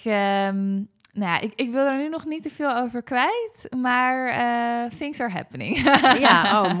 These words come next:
Speaker 2: mooi, mooi. Maar dus het is niet zo dat je denkt, "Oh, ik wil zo, eh, min mogelijk, eh, vaste lasten hebben." Je ziet ook wel in dat een huis
Speaker 1: Mhm.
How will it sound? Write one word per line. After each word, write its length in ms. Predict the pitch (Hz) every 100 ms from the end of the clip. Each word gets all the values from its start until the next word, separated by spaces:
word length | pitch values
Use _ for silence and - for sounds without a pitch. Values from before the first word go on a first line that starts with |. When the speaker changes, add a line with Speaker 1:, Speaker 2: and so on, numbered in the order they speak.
| 185
Speaker 2:
mooi, 280 | 151 135 139
mooi. 400 | 151 160 139 135 -
Maar 200 | 156 233
dus 120 | 175
het 80 | -
is 140 | 165
niet 160 | 175 180
zo 120 | 180
dat 180 | 165 165
je 80 | 160
denkt, 260 | 156 156
"Oh, 200 | - 160
ik 100 | 147
wil 180 | 135 160
zo, 340 | 151 151 151 147
eh, 140 | 151
min 300 | 156 165 170
mogelijk, 720 | 160 160 156 156 151 151 147
eh, 420 | 147 147 143 143 135
vaste 420 | 139 165 - 156
lasten 400 | 151 165 - 165
hebben." 440 | 160 151 151 151
Je 120 | 151 160
ziet 220 | 180 147
ook 160 | 165
wel 160 | 147 143
in 220 | - 165 160
dat 180 | 139
een 100 | 151
huis 340 | 143 135 135 180
Speaker 1:
Mhm. 120 | 190